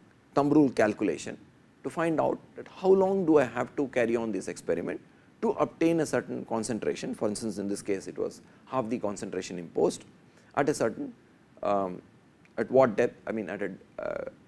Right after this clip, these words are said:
how long do I carry on that the concentration at a certain x becomes half that of what I imposed on the surface. If you look at the concentration profiles at various times,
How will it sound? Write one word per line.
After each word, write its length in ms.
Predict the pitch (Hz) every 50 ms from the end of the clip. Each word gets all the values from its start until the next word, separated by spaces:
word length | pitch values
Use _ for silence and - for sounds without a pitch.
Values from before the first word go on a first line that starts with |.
| - - -
how 120 | - 147
long 280 | 147 143 139 139 131 123
do 120 | 120 123
I 100 | 120 107
carry 320 | 104 - - 123 113 107 104
on 160 | 131 - -
that 140 | - - -
the 80 | 110
concentration 540 | - 113 117 117 - 135 117 127 127 - 123
at 80 | 110 98
a 20 | 98
certain 300 | - 113 104 - 92 87
x 180 | 135 - -
becomes 340 | - - - - 107 104 -
half 280 | - 120 123 135 - -
that 200 | - 92 127 - - - - - - _ - -
of 120 | - 113 104
what 160 | 117 120 113
I 40 | 107
imposed 340 | 107 98 92 90 87 - 92
on 80 | 104
the 60 | 147
surface. 480 | 147 - - - - - - - - - - - - - - - - - - - - - - -
If 100 | - -
you 60 | 196 190
look 160 | 185 190 220
at 120 | 220 185
the 80 | 196 196
concentration 600 | - 156 151 151 185 160 147 151 147 - 143 135
profiles 340 | - 113 - 139 131 135 123
at 80 | 123
various 340 | 110 98 104 104 107 104 -
times, 380 | - - - - 247 - -